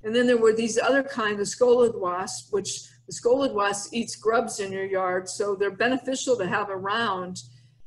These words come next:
And they would roost on a, a few branches and then, or a few leaves. The other, um, the other ones, the longhorn beetle, bees, were on a different, different part. And then I would sometimes get these larra wasps, which parasitize mole crickets.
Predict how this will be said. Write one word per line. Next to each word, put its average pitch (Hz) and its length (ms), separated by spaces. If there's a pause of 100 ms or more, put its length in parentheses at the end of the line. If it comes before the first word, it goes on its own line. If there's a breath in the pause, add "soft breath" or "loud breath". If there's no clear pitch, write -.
(140)
And 208 460
they 240 200
would 240 260
roost 247 360
on 220 200
a, 214 280
a 196 100
few 254 260
branches 247 720 (180)
and 202 160
then, 208 320
or 190 240
a 185 60
few 247 280
leaves. 233 760 (280)
The 190 100
other, 220 600
um, 196 440 (640)
the 196 60
other 196 200
ones, 254 260
the 196 120
longhorn 240 460
beetle, 240 520
bees, 240 560 (320 soft breath)
were 208 120
on 202 180
a 185 60
different, 233 500 (220)
different 233 360
part. 240 520 (360 loud breath)
And 214 200
then 226 140
I 233 120
would 233 180
sometimes 226 460
get 233 160
these 233 200
larra 233 400
wasps, 185 440
which 196 260
parasitize 220 640
mole 240 240
crickets. - 600